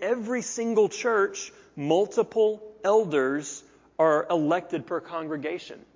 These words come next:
So every church has this group of people, these elders, that get together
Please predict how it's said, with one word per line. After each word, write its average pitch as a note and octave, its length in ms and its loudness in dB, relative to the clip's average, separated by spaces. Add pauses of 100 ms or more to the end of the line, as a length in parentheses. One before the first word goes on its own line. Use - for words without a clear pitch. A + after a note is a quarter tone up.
(560)
So E3+ 280 0
every A3+ 360 2
church C3+ 420 0
has E3 260 -4
this E3+ 420 0 (320)
group F3 300 4
of B3+ 220 -2
people, E3+ 480 0
these E3 240 0 (100)
elders, E3+ 480 4
that C3+ 140 -4
get E3+ 140 0
together E3+ 520 0